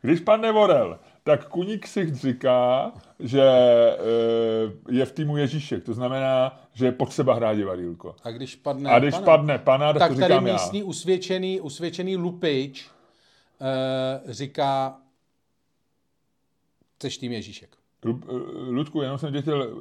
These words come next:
Speaker 1: terminologie není dobrá,
Speaker 2: Já
Speaker 1: jo.
Speaker 2: vím.
Speaker 1: Lupič by bylo, že bych ještě zároveň tě třeba u toho ohrozil, jo. Že
Speaker 2: To,
Speaker 1: bych
Speaker 2: to
Speaker 1: chtěl
Speaker 2: děláš.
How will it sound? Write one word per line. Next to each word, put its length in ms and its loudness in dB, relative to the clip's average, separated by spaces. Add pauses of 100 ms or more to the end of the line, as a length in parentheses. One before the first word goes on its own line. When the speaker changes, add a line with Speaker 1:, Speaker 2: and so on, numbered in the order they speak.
(260)
Speaker 1:
terminologie 680 -2
není 240 -10
dobrá, 420 -6
Speaker 2:
Já 140 -6
Speaker 1:
jo. 60 -8 (100)
Speaker 2:
vím. 200 -10 (400)
Speaker 1:
Lupič 340 2
by 80 2
bylo, 200 2
že 80 2
bych 160 2
ještě 220 0
zároveň 540 4
tě 280 0
třeba 720 4
u 100 -6
toho 240 0
ohrozil, 560 -4
jo. 200 -10
Že 40 -14
Speaker 2:
To, 120 -4
Speaker 1:
bych 80 -6
Speaker 2:
to 60 -4
Speaker 1:
chtěl 80 -2
Speaker 2:
děláš. 420 -4